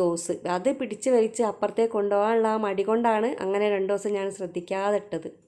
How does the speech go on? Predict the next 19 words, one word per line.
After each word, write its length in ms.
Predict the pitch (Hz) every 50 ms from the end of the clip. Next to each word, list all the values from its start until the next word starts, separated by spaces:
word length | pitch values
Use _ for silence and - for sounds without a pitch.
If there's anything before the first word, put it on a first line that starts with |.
| _ _ _ -
സത്യം 300 | - 247 254 277 277 285
പറഞ്ഞാൽ 280 | 285 269 269 262 262 269 262
ബാക്ക് 300 | 247 240 226 220 226 240
ഭാഗത്തേക്ക് 480 | 226 233 233 240 240 240 247 247 254
വരൽ 320 | 247 233 220 208 196 208 220 220
വളരെ 380 | 214 202 196 196 190 202 208 220 226
കുറവാണ് 440 | 226 226 208 202 190 196 196 190 185
കേട്ടോ. 140 | 180 180 185
അതിന് 260 | 196 202 196 214 220
മാത്രമുള്ള, 600 | 220 226 233 240 247 247 247 269 254 247 233 233 233 - - -
ഏഹ്, 260 | 196 202 202 202 202 196
പ്രശ്നങ്ങൾ 560 | 208 202 190 185 - - 202 202 202 208 214 214
കാണാനുണ്ട്. 680 | 208 190 180 180 180 180 185 190 190 185 175 175 214 302 - - - - - - - _ _ _ _ _ _ _ _ _ _ _
അത്യാവശ്യം 440 | 233 233 - 269 262 262 269 320 302
നല്ലോണം 560 | 294 262 254 262 262 269 277 294 302 302 302 285
പച്ചമുളക് 520 | 269 226 - - 240 233 233 240 254 262
കിട്ടുന്ന 320 | 233 240 226 226 226 226 233
ഒരു 140 | 233 226 240
മൂന്നാല് 480 | 226 214 214 214 214 220 226 233 247